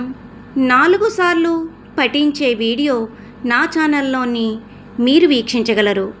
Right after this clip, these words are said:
అయితే ఈ శ్రావణ మాసంలో మంగళవారం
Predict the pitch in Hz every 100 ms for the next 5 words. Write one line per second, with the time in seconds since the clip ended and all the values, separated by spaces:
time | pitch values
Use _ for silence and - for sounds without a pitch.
0 | - - - 302 339 370 320 247 247 -
1 | - - 262 320 349 277 262 311 392 381
2 | 359 320 311 302 302 294 302 - - -
3 | 214 202 233 320 330 320 311 302